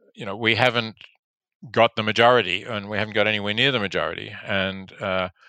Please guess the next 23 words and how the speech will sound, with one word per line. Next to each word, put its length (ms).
there 200
isn't 220
a 60
trajectory 640
that 160
says, 280
"Oh, 160
you 140
know, 140
wait 260
ten 220
years 280
and 120
then 180
we'll 240
have 140
persuaded 500
the 60
majority 480
through 220
animal 260
advocacy." 540
Um, 300